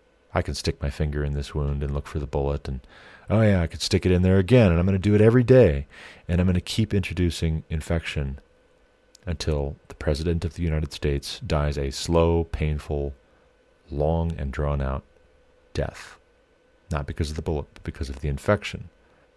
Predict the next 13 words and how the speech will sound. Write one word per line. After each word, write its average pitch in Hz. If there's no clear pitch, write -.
There 107
was 95
another 95
doctor 87
who 87
was 76
attending 76
Garfield 87
initially, 85
and 92
this 92
other 143
doctor 80